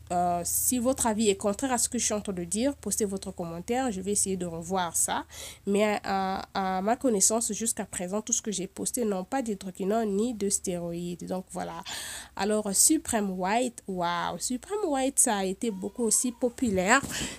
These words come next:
sur, euh, les réseaux sociaux. Donc, c'est aussi un très, très bon lait aussi, Supreme White. Pour vous qui aimeriez juste maintenir votre teint ou booster un tout petit peu votre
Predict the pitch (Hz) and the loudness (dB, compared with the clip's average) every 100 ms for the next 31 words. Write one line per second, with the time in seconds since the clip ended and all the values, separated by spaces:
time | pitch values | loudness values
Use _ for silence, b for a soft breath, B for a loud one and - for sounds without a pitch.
0 | - - - 196 190 202 202 185 185 185 | -2 0 2 0 2 0 0 0 0 2
1 | 180 180 180 180 - 220 262 226 190 185 | 2 0 0 -2 2 4 4 2 2 2
2 | 190 - 175 - - 196 233 202 196 - | 4 4 6 2 2 2 2 2 4 4
3 | 339 349 - 302 240 208 - 330 - 233 | 6 6 4 4 4 2 0 -2 2 0
4 | 226 208 190 185 175 170 220 233 - 196 | 0 -2 0 0 0 0 0 -2 -4 -6
5 | 202 196 180 - 294 - B B B B | -6 -4 -2 -2 -4 -6 B B B B
6 | - 202 196 240 226 185 180 220 220 - | -2 -2 -2 -2 0 0 2 2 2 0
7 | 196 180 196 302 294 240 233 208 185 233 | -2 -4 -2 0 2 2 0 -4 -2 0
8 | 233 - 208 180 208 - 262 262 233 - | 0 -2 -6 -6 -2 0 2 2 0 0
9 | 381 381 - 294 - 285 262 220 233 240 | -2 0 0 0 0 2 2 2 0 0
10 | 247 240 | 0 0